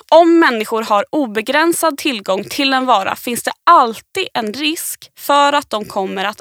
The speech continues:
överkonsumera den. Givet att sekter förser sina medlemmar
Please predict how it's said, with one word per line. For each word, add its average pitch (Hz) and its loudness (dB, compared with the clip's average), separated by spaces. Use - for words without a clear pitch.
överkonsumera 220 -4
den. - -12
Givet 277 0
att 277 -2
sekter - -4
förser 294 0
sina 269 -2
medlemmar 196 -2